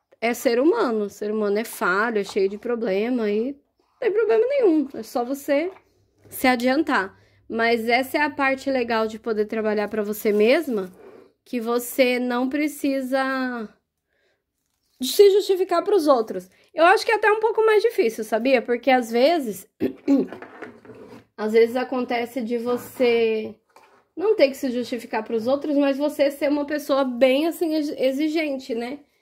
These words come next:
Que, que é o ca-, meu caso. Mas se você começar a entender que ser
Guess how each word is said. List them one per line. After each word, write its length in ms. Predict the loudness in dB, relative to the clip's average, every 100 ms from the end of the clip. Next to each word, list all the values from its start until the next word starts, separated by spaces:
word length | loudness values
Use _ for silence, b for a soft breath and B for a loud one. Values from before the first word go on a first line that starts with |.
| b b _
Que, 260 | -6 -4
que 160 | -2 2
é 60 | 2
o 80 |
ca-, 240 | 0 -4 -2
meu 240 | 0 0
caso. 360 | 0 -2 -2 -6 b b b -10
Mas 1040 | -4 0 0 0 0 -2 -6 -10 -14 -20 _ _ _ -16
se 80 | -6
você 220 | -2 0
começar 340 | 4 4 4
a 40 | 4
entender 540 | 2 2 2 2 2
que 420 | 0 -2 0 -2 -4
ser 240 | 0 4